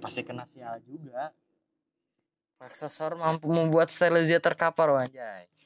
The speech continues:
Dalam beberapa serangan, nahas banget sih, bener. Nahas banget. Disinilah peran Hiro, asli Hiro itu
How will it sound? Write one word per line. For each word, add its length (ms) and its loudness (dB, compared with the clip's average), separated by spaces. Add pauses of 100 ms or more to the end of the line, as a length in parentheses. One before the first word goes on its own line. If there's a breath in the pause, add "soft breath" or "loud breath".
(120)
Dalam 320 2
beberapa 240 4
serangan, 560 0
nahas 400 -4
banget 400 -8
sih, 60 -20 (100)
bener. 160 -8 (320)
Nahas 240 -4
banget. 200 -6 (1300)
Disinilah 480 4
peran 240 0
Hiro, 160 2
asli 240 0
Hiro 240 2
itu 400 -4